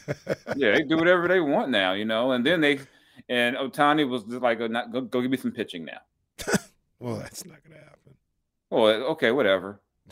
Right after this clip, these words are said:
Speaker 1: I mean, but Kenny, were you sitting around wondering when they kept on mentioning the Giants, like, "Well, what if this happens?" Did you ever get your hopes up? But
Speaker 2: Nah.
Speaker 1: hold up, you're a Dodger fan. Why am I asking you that?
Speaker 2: Definitely not a Dodger fan.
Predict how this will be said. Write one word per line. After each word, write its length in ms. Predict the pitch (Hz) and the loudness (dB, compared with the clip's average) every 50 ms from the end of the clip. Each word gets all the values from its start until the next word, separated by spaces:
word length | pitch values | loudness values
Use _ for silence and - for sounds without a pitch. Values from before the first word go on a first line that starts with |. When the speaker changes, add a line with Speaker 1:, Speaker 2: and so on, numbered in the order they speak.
| - _ _ _ _ _ _ _ - 135 131 | -20 _ _ _ _ _ _ _ -10 0 4
Speaker 1:
I 100 | 160 151 | 6 6
mean, 180 | 147 156 151 135 | 8 8 6 6
but 140 | 147 - | 4 2
Kenny, 240 | - 202 190 170 151 | 4 4 4 6 4
were 120 | 139 143 147 | 4 4 2
you 140 | 139 165 | 2 0
sitting 300 | 170 - - 170 170 165 | -2 0 0 0 0 0
around 360 | 160 151 151 156 151 147 139 131 | 2 2 4 4 4 4 4 4
wondering 400 | 139 143 147 151 151 147 147 139 | 2 2 2 2 2 2 0 0
when 100 | 139 131 | 0 0
they 80 | 135 139 | 0 0
kept 180 | - 151 - 139 | -2 -4 -4 -2
on 120 | 135 127 | -2 -2
mentioning 300 | 131 135 - 135 131 127 | -2 -2 -2 -2 -2 -2
the 100 | 127 120 | -2 -2
Giants, 560 | 107 98 117 117 117 120 120 120 120 117 - | -4 -2 0 0 2 2 0 0 -2 -2 -2
like, 160 | 123 117 - | -2 -2 -2
"Well, 160 | 110 110 107 104 | -2 -6 -6 -4
what 140 | 117 123 | -2 -2
if 120 | 123 117 - | -2 -2 -4
this 140 | - 123 104 | -6 -8 -4
happens?" 420 | 113 113 117 117 - 127 123 104 | -2 0 0 0 -2 -4 -10 -10
Did 120 | 87 92 95 | -10 -8 -4
you 100 | 120 127 | -2 -2
ever 120 | 123 113 | -2 -2
get 180 | 110 117 113 - | -4 -8 -8 -8
your 100 | 113 104 | -8 -6
hopes 260 | 104 104 113 107 - | -6 -6 -6 -6 -10
up? 120 | - - | -6 0
But 100 | - 190 | 0 0
Speaker 2:
Nah. 180 | - - 107 104 | 0 -2 0 4
Speaker 1:
hold 200 | - 349 339 254 | 6 8 10 10
up, 160 | 180 - - | 10 8 6
you're 180 | 262 320 339 262 | 4 2 4 4
a 80 | 147 | 4
Dodger 580 | 110 92 85 - 127 147 220 269 - - 131 113 | 4 2 -2 0 2 2 2 2 2 2 -2 -2
fan. 300 | - - 135 135 131 135 | -2 0 2 2 4 4
Why 80 | 175 233 | 2 2
am 120 | 262 262 | 2 2
I 120 | 277 233 | 2 2
asking 420 | 160 156 175 185 185 - - 165 147 | 2 2 2 0 0 -2 -4 -6 -4
you 140 | 160 247 277 | -2 -2 -2
that? 340 | - 90 - - - - 107 | -2 -4 -6 -8 -10 -14 -8
Speaker 2:
Definitely 400 | 110 135 151 160 - - 131 123 | -4 -4 -4 -4 -4 -4 -4 -2
not 180 | 117 117 113 107 | -2 -2 -2 -4
a 40 | 104 | -4
Dodger 360 | 98 104 101 98 - - - | -6 -8 -8 -10 -12 -16 -18
fan. 300 | - - - - - | -20 -20 -20 -20 -20